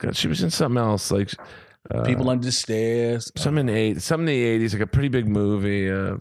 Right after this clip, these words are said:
Speaker 2: She was, like I said, Nightmare on Elm Street, House Party. Um,
Speaker 1: I'm gonna look her name up right now. Uh, Kelly Joe, if you're listening to this, I would love to have you on. 'Cause, see, 'cause I like to have guests like that. Like, I like to have friends like you on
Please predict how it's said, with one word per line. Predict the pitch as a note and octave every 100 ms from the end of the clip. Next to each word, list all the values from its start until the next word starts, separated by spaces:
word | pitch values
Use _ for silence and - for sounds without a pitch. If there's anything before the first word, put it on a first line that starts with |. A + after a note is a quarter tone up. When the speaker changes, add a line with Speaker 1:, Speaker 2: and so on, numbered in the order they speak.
| -
Speaker 2:
She | -
was, | A2
like | A2
I |
said, | A2 G2+
Nightmare | F#2 A2
on | A#2
Elm | A2+
Street, | A2 - A2 G#2 G#2+ - _ _
House | - A2 G#2+
Party. | - - G#2 G2 G2 F#2+ G2 _ _
Um, | - F2+ F2+ F2+ F2+ F2 F#2+
Speaker 1:
I'm | A#2+
gonna | A2 F2
look | E2+ E2+
her | F#2+
name | D#2 D#2 C#2 C2
up | -
right | C#2+ C#2
now. | A#1 D2 C2
Uh, | A1
Kelly | - C3 C3 A#2+
Joe, | A2+ B2
if | A2
you're | G#2+ A2
listening | A#2 A2+ A2 G2
to |
this, | F2+ E2+ E2+
I | F2+
would | F2
love | G2+ F#2
to |
have | F#2 F2
you | E2+ E2+
on. | E2+ E2
'Cause, | D#2+
see, | B2+ D3+
'cause | E3 D#3+
I | F3+
like | A3+ A3+
to | G3+
have | E3 A2+
guests | B2 A#2+ -
like | G2 F2 -
that. | F2 D#2+ -
Like, | E2+ E2 - - - -
I | B2+
like | D3+
to |
have | E3+ E3+
friends | E3+ E3
like | D#3+ D3
you | C#3 B2+
on | A2 F#2 F2